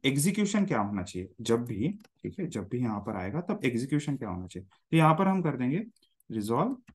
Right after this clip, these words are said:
and, uh, your, बोलते हैं, dress is ready, Tejas, you can dress, ठीक है?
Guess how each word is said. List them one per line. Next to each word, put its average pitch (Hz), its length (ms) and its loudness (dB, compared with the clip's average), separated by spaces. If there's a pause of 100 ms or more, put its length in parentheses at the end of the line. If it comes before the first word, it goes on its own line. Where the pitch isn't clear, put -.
(500)
and, 170 320 2 (300)
uh, 120 340 -2
your, 113 420 -2 (1800)
बोलते 104 240 -8
हैं, 113 340 -8
dress 110 500 0 (720)
is 104 360 -6 (140)
ready, 104 420 -4 (600)
Tejas, 123 680 -8 (400)
you 113 400 -6 (420)
can - 280 -16 (2250)
dress, - 320 -18 (840)
ठीक 220 160 0
है? 294 80 -6